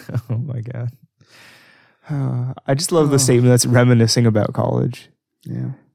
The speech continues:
Speaker 1: That, that right there, that's
Speaker 2: God, I
Speaker 1: pretty
Speaker 2: hated
Speaker 1: telling.
Speaker 2: so many of those people.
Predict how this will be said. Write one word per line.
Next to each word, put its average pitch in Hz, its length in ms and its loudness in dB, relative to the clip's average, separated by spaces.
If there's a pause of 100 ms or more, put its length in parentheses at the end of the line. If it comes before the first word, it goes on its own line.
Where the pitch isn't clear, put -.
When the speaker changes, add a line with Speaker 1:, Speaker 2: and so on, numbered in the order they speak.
(100)
Speaker 1:
That, 123 260 2
that 120 180 2
right 117 200 0
there, - 200 -2
that's 113 460 -2 (480)
Speaker 2:
God, 151 260 0
I 127 40 2
Speaker 1:
pretty 135 160 6
Speaker 2:
hated 143 120 2
Speaker 1:
telling. - 180 0
Speaker 2:
so 170 140 2
many 135 220 -2
of 107 100 -8
those 104 200 -8
people. 110 360 -16